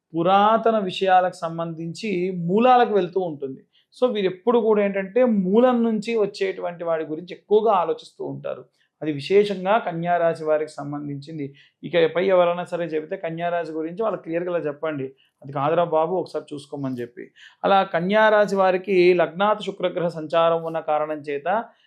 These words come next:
ఎప్పుడైనా సరే లగ్నంలో శుక్రుడు ఉంటే అలంకరణ, వీరి యొక్క ఆహార్యం మారడము,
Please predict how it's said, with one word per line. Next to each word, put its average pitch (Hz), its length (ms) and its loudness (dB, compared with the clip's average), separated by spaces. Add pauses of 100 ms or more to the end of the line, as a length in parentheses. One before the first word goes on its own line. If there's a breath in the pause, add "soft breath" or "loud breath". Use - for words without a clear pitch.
(120)
ఎప్పుడైనా 220 480 0
సరే 196 280 0
లగ్నంలో 196 720 0
శుక్రుడు 185 440 -4
ఉంటే 160 640 -2 (380)
అలంకరణ, 170 720 0 (520)
వీరి 165 180 2
యొక్క 160 240 -2
ఆహార్యం 175 760 2
మారడము, 156 640 0